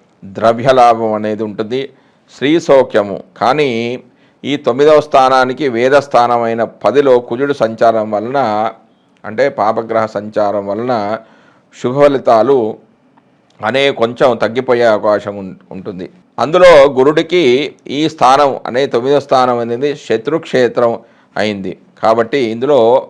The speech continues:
ఒక ఇరవై ఐదు శాతం శుభ ఫలితాలు పొందే అవకాశం అనేది వీరికి ఉంది. దాని తర్వాత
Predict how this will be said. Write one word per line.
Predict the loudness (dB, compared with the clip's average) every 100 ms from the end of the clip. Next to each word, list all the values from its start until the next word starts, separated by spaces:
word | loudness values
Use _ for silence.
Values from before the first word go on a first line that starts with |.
| -12
ఒక | -2 0 0 -6 _ _ _ _ -12
ఇరవై | -4 0 2
ఐదు | 0
శాతం | 2 0 0 -6
శుభ | -6 -2
ఫలితాలు | -2 2 2 2 -2 -6 _ _ _ _ -6
పొందే | -4 -2 -2
అవకాశం | -2 0 -2 -2 -4
అనేది | -6 -8 -4 -6 -6 _ _ _ _ -8
వీరికి | -8 -8 -8 -8 -10
ఉంది. | -14 -12 -12 _ -4
దాని | 0 0
తర్వాత | 0 2 2 2 4 4 2